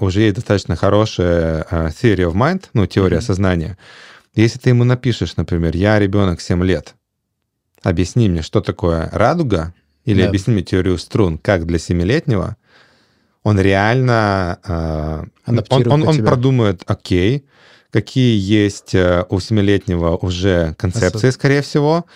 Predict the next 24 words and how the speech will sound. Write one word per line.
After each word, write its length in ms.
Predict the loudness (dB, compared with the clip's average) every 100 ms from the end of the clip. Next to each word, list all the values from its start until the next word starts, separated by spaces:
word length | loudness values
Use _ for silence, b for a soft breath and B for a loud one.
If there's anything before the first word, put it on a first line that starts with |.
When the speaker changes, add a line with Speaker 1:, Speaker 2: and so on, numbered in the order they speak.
| B B B B -4
Speaker 1:
Он, 340 | 0 2 2
э, 420 | 2 0 0 0 -2
в 80 |
моем 200 | 0 -2
случае, 560 | -2 -2 -2 -2 -2 -2 -2
он, 360 | 0 0 -2
когда 220 | -2 -2 -2
про 120 | 0
радугу 320 | 0 0 -4
спросил 320 | -4 -6 -4
для 100 | -6
пятилетнего, 600 | -4 -2 0 0 0 -2
он 60 | 0
говорит: 200 | -2 -4
«Хорошо, 420 | -4 -4 -2 -2
вначале 440 | 0 -2 0 0
я 40 | 0
должен 220 | -2 -2
ввести 240 | -4 -4
для 100 | -8 -4
тебя 120 | -2
понятие 500 | 0 0 0 0 -2
белого 380 | 0 0 0 -4
света». 560 | -2 0 0 -2 -4